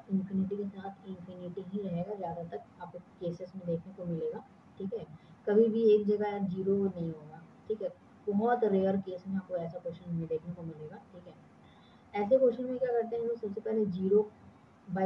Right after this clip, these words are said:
ज़ीरो या ज़ीरो into ज़ीरो, कुछ ऐसा ज़ीरो बनाने का फॉर्म में लाते हैं, ठीक है।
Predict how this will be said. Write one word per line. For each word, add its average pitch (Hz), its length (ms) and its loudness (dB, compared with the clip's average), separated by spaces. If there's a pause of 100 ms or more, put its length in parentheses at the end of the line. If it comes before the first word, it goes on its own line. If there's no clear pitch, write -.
ज़ीरो 180 360 2
या 190 180 2
ज़ीरो 196 260 6
into 190 280 2
ज़ीरो, 180 300 -8
कुछ 262 260 -4
ऐसा 202 260 0
ज़ीरो 202 340 6
बनाने 170 420 -4
का 233 80 -12
फॉर्म 170 300 -8
में 180 140 -6
लाते - 320 -8
हैं, 147 240 -10
ठीक 214 160 -8
है। 262 100 -12